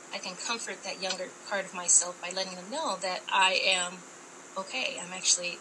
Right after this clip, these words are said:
okay. So going back and just being comforting and thinking about what it would take to comfort my mind at that age. So whether it is, you know, telling myself everything would be okay,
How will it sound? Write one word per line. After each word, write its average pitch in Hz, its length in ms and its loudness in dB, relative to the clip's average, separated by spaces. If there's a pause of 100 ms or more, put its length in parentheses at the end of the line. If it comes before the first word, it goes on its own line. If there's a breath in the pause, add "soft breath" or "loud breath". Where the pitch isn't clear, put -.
okay. - 460 0 (560 loud breath)
So 247 160 2
going 254 300 2
back 240 260 4
and 240 100 -2
just - 240 6 (420)
being 247 200 2
comforting 240 560 4
and 202 200 4
thinking - 460 2
about 208 380 4 (540)
what 226 160 4
it 285 100 0
would - 140 -2
take - 360 4
to - 220 8 (420)
comfort 202 460 -2 (640)
my 180 160 2
mind 185 440 0 (140)
at 185 120 2 (100)
that 175 240 -2
age. - 480 2 (480)
So - 180 10
whether 196 260 2
it 185 140 0
is, 190 540 4
you 214 100 -6
know, 180 280 -2 (180)
telling 220 240 6
myself 202 360 4
everything 185 320 -6
would 175 120 -6
be 175 160 -6
okay, 262 760 4